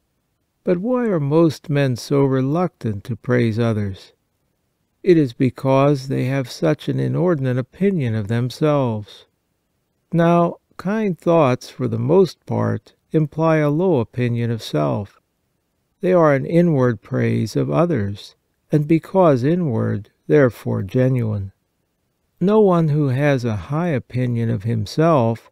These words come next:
finds his merits acknowledged according to his own estimate of them.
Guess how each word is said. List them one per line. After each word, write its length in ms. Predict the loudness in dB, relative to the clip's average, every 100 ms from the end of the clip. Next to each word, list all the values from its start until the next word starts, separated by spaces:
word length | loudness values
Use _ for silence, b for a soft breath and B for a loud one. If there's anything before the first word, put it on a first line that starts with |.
| _
finds 420 | _ 2 4 2 2
his 260 | 0 2
merits 600 | 2 4 4 4 2 -2
acknowledged 800 | -2 0 0 0 2 0 -2 -4
according 760 | -6 -6 -4 0 2 0 -2
to 220 | -4 -2 0
his 200 | 0 0
own 280 | 0 0
estimate 560 | 0 -2 -4 -6 -4 -4
of 140 | -4
them. 360 | -4 -2 -4